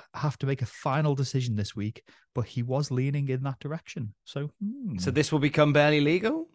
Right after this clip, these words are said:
Speaker 1: This will be barely legal, April ninety-seven.
Speaker 2: And that's gonna put E C W on the map, good
Speaker 1: Hmm.
Speaker 2: and proper, if they're not there already.
Speaker 1: Talking of someone who will find his feet in E C W but is currently floundering, in M M A news,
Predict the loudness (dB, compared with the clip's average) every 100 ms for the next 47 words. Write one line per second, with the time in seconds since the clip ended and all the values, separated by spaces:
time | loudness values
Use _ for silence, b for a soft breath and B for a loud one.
0 | -2 -2 2 0 2 2 2 2 2 0
1 | 0 0 -2 0 0 0 0 -4 -6 -8
2 | -6 -8 -8 b b b b b b b
3 | -10 -8 -6 -6 -4 -4 -4 -6 -4 -4
4 | -4 -4 -4 -4 -2 -2 -4 -12 -14 -4
5 | 4 6 8 6 4 0 -2 -2 0 -2
6 | 0 0 -4 -2 -2 -2 -2 -2 -4 -10
7 | -16 b b b b b _ 2 4 4
8 | 2 2 2 2 2 2 0 0 0 0
9 | -2 -8 -2 2 4 2 0 -2 -2 0
10 | 0 0 -2 -4 -2 -2 -2 -4 -4 -2
11 | -2 -2 0 0 0 -2 -4 -2 0 2
12 | 4 4 4 4 2 2 0 -6